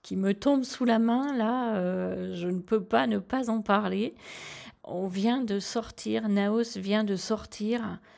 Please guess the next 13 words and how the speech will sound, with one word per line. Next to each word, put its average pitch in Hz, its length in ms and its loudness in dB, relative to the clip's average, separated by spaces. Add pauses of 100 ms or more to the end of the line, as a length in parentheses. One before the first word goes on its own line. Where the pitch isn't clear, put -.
(440)
un 196 140 4
produit 226 640 2
d'une 196 340 2
toute - 640 -6
nouvelle 220 400 2
génération 208 800 0 (720)
pour 208 220 4
lutter 214 440 4
justement, 196 800 0
euh, 175 180 0
contre 196 400 -2
les 202 160 4
virus. 190 480 -4